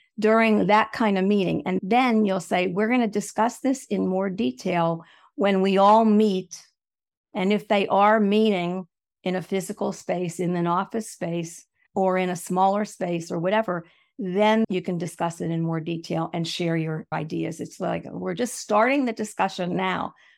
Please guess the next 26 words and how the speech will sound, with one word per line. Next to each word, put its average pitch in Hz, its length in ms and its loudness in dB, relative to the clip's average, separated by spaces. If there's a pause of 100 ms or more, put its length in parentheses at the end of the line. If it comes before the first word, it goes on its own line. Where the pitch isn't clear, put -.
(100)
but 180 140 -4
let's 214 240 -2
continue 214 680 -2
the 180 140 -4
discussion 165 800 -6 (200)
when 196 180 -2
we 190 100 2
have 202 160 4
our 180 100 2
next 180 260 -2
group 175 260 -4
meeting." 175 480 -4
And 165 520 -2
another 208 360 2
idea, 214 580 -2 (540)
have 254 320 0
creative 196 580 -4
retreats 208 680 -6 (220)
where 208 100 0
you 208 160 4
bring 240 420 2
the 285 100 2
teams 233 500 0
together 208 680 0 (680)
and 196 580 2
you 196 500 2